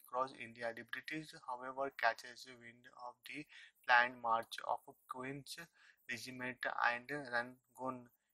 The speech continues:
in sent to Berhampur to put down the rebellions. The, a day before the march, Pandey, in form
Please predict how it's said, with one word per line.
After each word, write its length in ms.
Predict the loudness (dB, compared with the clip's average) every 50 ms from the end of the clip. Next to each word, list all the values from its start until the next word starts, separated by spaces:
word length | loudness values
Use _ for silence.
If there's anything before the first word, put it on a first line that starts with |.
| _ _ -4
in 180 | -4 -4 -4 -4
sent 340 | -6 -6 -6 -6 -8 -8 -12 -14 _ -2
to 180 | 0 0 0 0 -4 _ _ _ _ _ _ _ _ 4
Berhampur 1040 | 6 8 8 8 8 6 2 -4 -14 -18 _ _ _ _ -4 0 2 2 2 2 -2 _ _ _ _ _ _ _ _ _ -2
to 240 | 2 4 4 4 2 -4 _ 2
put 180 | 4 4 4 4 2 -6 -2 2
down 300 | 4 4 4 4 2 -2 -8
the 220 | -8 -6 -6 -8 -10 _ _ -20 -16 -10 -8
rebellions. 640 | -6 -4 -4 -4 -2 -4 -4 -4 -6 -10 -14 -16 -14 -8
The, 200 | -2 -2 -2 -2 -2 _ _ _ _ _ _ _ _ -16 -12 -2 2 4
a 80 | 4
day 300 | 6 6 8 8 8 8 6 _ -20
before 420 | -20 -16 -10 -6 -6 -4 -4 -6 -8 -12
the 60 | -14 -8 0
march, 220 | 4 4 4 4 2 -4 -6 -2
Pandey, 300 | -2 -2 -2 -4 -12 -16 -16
in 100 | -18 -20 -20 -20 _ -4 2
form 280 | 4 4 4 4 0